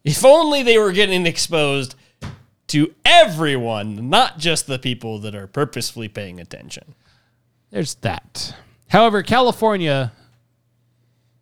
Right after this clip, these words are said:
Speaker 2: seems to have gotten the hint, <laughs> according to those polls.
Speaker 1: Maybe.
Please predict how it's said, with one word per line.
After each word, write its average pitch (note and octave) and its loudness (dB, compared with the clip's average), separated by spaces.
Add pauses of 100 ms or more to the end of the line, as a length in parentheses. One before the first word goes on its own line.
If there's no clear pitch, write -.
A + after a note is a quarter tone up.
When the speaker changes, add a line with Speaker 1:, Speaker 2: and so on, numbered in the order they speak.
(180)
Speaker 2:
seems F#3 -4
to - -8
have C3+ -6
gotten B2 -8
the A2 -10
hint, - -14 (260)
<laughs> - -18
according E3+ 0
to - -14
those B2 -8
polls. - -16 (260)
Speaker 1:
Maybe. F3+ -8